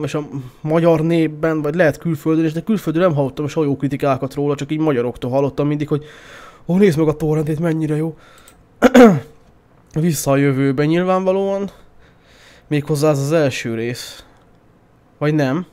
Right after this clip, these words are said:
Ez a kettő, nem? Ö,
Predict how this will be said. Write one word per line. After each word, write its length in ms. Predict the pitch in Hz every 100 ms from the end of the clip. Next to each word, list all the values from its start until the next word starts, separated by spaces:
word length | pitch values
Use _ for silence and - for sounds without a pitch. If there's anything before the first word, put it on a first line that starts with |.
| _
Ez 120 | - 143
a 80 |
kettő, 440 | 143 160 143 - 107
nem? 260 | 120 160 170 - - _ _ _ _ _ - - - _ _ _ _ _ _ _ _ _ _ - - - - - -
Ö, 320 | 131 139 143